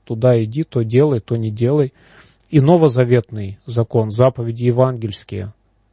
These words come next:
э, заповеди о жизни в Боге, жизни Духа, таинственные, глубокие.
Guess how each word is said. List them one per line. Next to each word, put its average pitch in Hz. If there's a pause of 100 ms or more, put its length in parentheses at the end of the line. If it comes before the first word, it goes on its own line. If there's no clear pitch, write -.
(120)
э, 107
заповеди 113 (100)
о 110
жизни 123
в 110
Боге, 117
жизни 113
Духа, 117 (360)
таинственные, 104
глубокие. 113